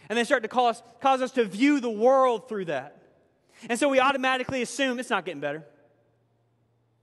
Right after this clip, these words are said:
Or somebody says they're gonna do something, they're not gonna do it.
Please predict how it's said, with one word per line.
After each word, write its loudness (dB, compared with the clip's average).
Or 2
somebody 0
says 0
they're 0
gonna -2
do -2
something, -4
they're -2
not -2
gonna -10
do -8
it. -14